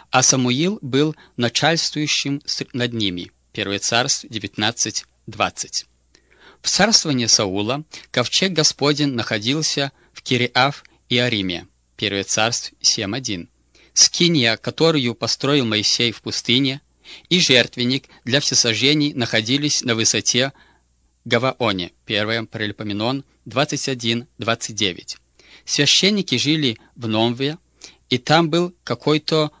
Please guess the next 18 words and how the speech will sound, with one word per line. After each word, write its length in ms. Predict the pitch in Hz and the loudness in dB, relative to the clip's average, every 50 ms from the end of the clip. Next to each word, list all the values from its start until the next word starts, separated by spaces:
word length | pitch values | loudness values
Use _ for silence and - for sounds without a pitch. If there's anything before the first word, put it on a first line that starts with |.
| _ | _
дом 320 | - 127 113 135 151 139 113 | -12 -6 -2 0 0 0 0
Божий, 420 | 95 92 90 87 - 95 90 - _ _ _ _ _ _ _ _ _ _ - | 0 -2 -2 -4 -6 -8 -12 -14 _ _ _ _ _ _ _ _ _ _ -16
в 100 | - - | -6 -2
котором 560 | 131 123 - - 165 170 170 165 160 160 156 - - _ | -2 0 2 2 4 4 4 4 2 0 -4 -8 -16 _
клались 500 | - - 131 127 131 147 151 151 139 - - | -6 -2 2 4 4 4 4 4 2 0 0
хлебы 500 | - - 135 120 107 107 123 131 139 143 _ _ _ - | -2 -4 -4 -4 -2 0 0 0 -2 -4 _ _ _ -10
предложения. 760 | - 131 131 139 147 147 - - 131 101 95 90 87 85 - _ _ _ - | -8 -6 -4 -4 -4 -2 -2 -2 -2 -2 -2 -6 -8 -12 -16 _ _ _ -12
Первое 260 | - 104 98 98 98 | -8 -6 -4 -4 -4
Царств 460 | - - 113 107 113 113 - - - | -2 -2 -2 -2 -2 -2 -4 -6 -6
двадцать 380 | - 110 110 117 - - - - | -4 0 0 0 0 0 -2 -2
один 380 | 117 104 - 117 120 127 131 - | -2 -2 -2 -2 -4 -4 -4 -4
один 320 | - 104 101 104 117 135 | -4 -4 -2 -2 -2 -2
шесть 440 | 131 - - 131 139 147 - - - - _ - - - _ - | 0 -2 -2 0 0 0 0 -2 -4 -10 _ -20 -20 -20 _ -4
и 100 | 131 120 | -2 0
Матфея 540 | 113 - - - - 117 113 113 117 120 - | 0 0 -2 -2 0 0 2 2 0 -2 -6
двенадцать 800 | - 131 113 104 107 104 110 127 131 - - 143 - - - _ | -8 -10 -6 -4 0 0 0 0 0 -2 -6 -6 -8 -10 -10 _
три 320 | - 113 110 101 104 113 - _ - | -6 -4 -2 -2 -2 -4 -6 _ -10
четыре. 500 | - - 143 - - 104 92 82 87 | -8 -8 -6 -4 -6 -6 -6 -6 -10